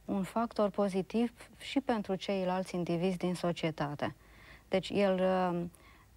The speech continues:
știe să fie mai, uh, bun, mai iertător, mai, uh, cald, uh, să-i ajute pe semenii lui, chiar să iubească fără să so-, să folosim termeni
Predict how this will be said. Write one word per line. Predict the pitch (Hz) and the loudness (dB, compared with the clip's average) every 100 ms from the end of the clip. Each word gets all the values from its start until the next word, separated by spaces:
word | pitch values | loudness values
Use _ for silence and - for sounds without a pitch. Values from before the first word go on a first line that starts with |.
| - | -16
știe | - - 208 202 190 | -14 -4 2 4 4
să | 180 - 175 175 170 170 165 | 2 0 2 2 2 0 -4
fie | - 180 175 | 0 2 2
mai, | 165 160 160 | 2 2 0
uh, | 151 151 147 147 147 | 0 -2 -2 -6 -2
bun, | 151 208 220 226 | 0 2 4 4
mai | 208 165 156 151 | 4 2 2 2
iertător, | 165 156 160 147 - 196 214 220 220 214 | 0 0 -4 -6 0 2 4 2 0 -2
mai, | 165 156 156 156 | -2 -2 -2 -2
uh, | 156 156 156 - - - - - | -2 -4 -6 -14 -20 -20 -20 -8
cald, | - 175 180 208 202 - - | 0 2 4 2 0 -4 -10
uh, | 180 175 165 | -6 -4 -4
să-i | 156 175 | 0 0
ajute | 165 160 190 208 220 220 | 2 0 -2 0 -2 0
pe | 214 208 208 202 196 196 | 0 2 2 2 0 -2
semenii | - 202 196 196 190 | -2 0 0 0 2
lui, | 190 196 190 - - - - - | 4 4 2 -4 -16 -20 -20 0
chiar | 302 | 0
să | - 208 | 2 2
iubească | 196 160 185 196 196 | 4 4 2 0 -4
fără | 185 180 | -2 0
să | 185 - | 0 -2
so-, | 170 175 170 165 | -4 -2 -2 -2
să | - 170 165 | -2 -2 0
folosim | 170 170 170 180 175 | 0 0 0 0 2
termeni | 175 170 170 165 165 165 160 | 2 2 2 4 4 4 2